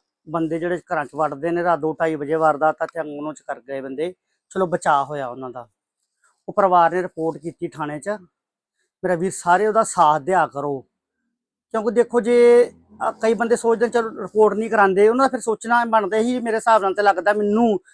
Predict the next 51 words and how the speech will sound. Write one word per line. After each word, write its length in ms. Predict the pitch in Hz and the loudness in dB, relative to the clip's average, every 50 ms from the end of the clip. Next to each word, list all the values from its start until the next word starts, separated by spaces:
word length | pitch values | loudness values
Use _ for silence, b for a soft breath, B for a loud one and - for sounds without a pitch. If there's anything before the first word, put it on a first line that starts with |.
| b b - | b b -8
ਜਿੱਥੇ 60 | 226 | -4
ਤੱਕ 140 | - 240 214 226 | 0 0 0 0
ਮੇਰੀ 180 | 214 208 196 214 | 0 -2 -2 -2
ਸੋਚ 260 | - - 220 - - | 0 -2 -2 -2 -2
ਨਹੀਂ 180 | 214 226 240 247 | -6 -4 -2 -4
ਇਹ 60 | 247 | -4
ਕਹਿੰਦੀ 300 | 233 247 240 220 262 262 262 - | -4 -6 -10 -8 -8 -6 -6 -6
ਵੀ 140 | 269 247 - _ b b b b b - | -6 -8 -8 _ b b b b b 2
ਉਹ 60 | 226 | 4
ਕਹਿੰਦੇ 200 | 247 254 254 262 | 4 4 4 0
ਵੀ 80 | 233 | 0
ਸਾਡੇ 280 | - - 240 214 185 - | 2 4 4 6 6 4
ਨਾਲ 140 | 202 220 233 | 4 4 6
ਹੋ 100 | 233 214 | 6 4
ਗਈ, 120 | 202 196 | 4 2
ਕੱਲ 140 | 185 214 214 | 2 2 2
ਨੂੰ 100 | 208 208 | 0 -2
ਕਿਸੇ 200 | 196 208 - 214 | -6 -2 2 4
ਹੋਰ 240 | 214 196 185 165 147 | 4 6 4 4 2
ਨਾਲ 160 | 156 156 165 | 0 0 0
ਵੀ 100 | 185 196 | 0 0
ਹੋ 100 | 196 202 185 | 0 0 0
ਜੇ। 300 | 156 175 220 247 214 160 - _ _ _ _ _ _ _ _ _ _ _ - | 2 2 2 2 2 0 -6 _ _ _ _ _ _ _ _ _ _ _ 0
ਯਾਰ 160 | 208 240 247 - _ _ _ _ - | 2 2 2 0 _ _ _ _ 2
ਆਪਾਂ 420 | 208 196 185 - - 233 226 233 240 | 4 4 4 4 4 6 6 6 6
ਜੇ 140 | 202 226 247 | 4 2 4
ਇਹ 140 | 247 240 233 | 6 6 6
ਨਾ 100 | 247 247 | 4 2
ਸੋਚਿਆ 320 | - 247 240 - 240 233 | 0 0 0 2 2 2
ਕਰੋ 160 | 202 214 226 214 | 2 2 0 -2
ਵੀ 100 | 226 208 | 0 2
ਜੇ 120 | 220 233 | 2 2
ਅੱਜ 160 | 226 180 214 | 2 2 0
ਸਾਡੇ 420 | 220 202 - - - 202 196 170 175 | 0 0 -2 0 2 2 4 4 4
ਨਾਲ 140 | 202 220 | 4 4
ਹੋ 60 | 226 202 | 4 4
ਗਈ 140 | 190 214 | 2 0
ਵੀ 120 | 226 185 202 - _ _ _ _ _ _ - | -2 -4 -8 -16 _ _ _ _ _ _ -10
ਕਿਤੇ 260 | 214 208 175 220 220 | -8 -2 0 2 2
ਦੁਬਾਰਾ 300 | 208 196 196 202 202 208 | 4 6 6 6 6 6
ਫੇਰ 200 | 202 - 208 214 | 6 4 4 2
ਨਹੀਂ 120 | 202 214 208 | 4 4 2
ਹੋਣੀ, 140 | 202 196 190 | 2 2 2
ਕਈ 140 | 226 220 | 2 4
ਯਾਰ 200 | 220 233 254 262 - b b b b b b | 4 4 4 4 2 b b b b b b
ਦੁਬਾਰਾ 280 | 180 190 208 208 202 202 | 2 6 6 6 6 6
ਦੁਬਾਰਾ 280 | 190 208 220 220 226 | 6 6 8 8 8
ਹੋਈ 240 | 196 190 185 175 180 | 6 6 4 2 2
ਉਹ 60 | 208 | 2
ਬੰਦਿਆਂ 320 | 190 233 220 190 202 196 185 | 2 2 2 2 2 4 4
ਨਾਲ। 260 | 185 170 160 147 135 | 4 4 2 2 -2